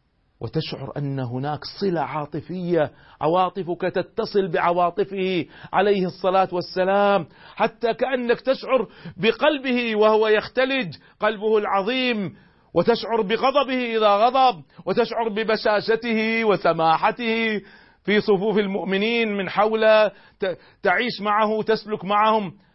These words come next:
أنت معهم حين يسامون سوء العذاب وينزل عليهم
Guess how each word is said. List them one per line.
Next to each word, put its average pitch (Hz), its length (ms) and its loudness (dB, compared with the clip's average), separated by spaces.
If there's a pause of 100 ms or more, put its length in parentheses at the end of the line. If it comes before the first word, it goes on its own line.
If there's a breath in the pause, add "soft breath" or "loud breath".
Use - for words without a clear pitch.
(400 soft breath)
أنت 180 340 -6
معهم 190 680 0 (1400)
حين 185 260 0
يسامون 180 760 -2 (180)
سوء 254 260 -2
العذاب 196 680 2
وينزل 196 480 -2
عليهم 202 520 -2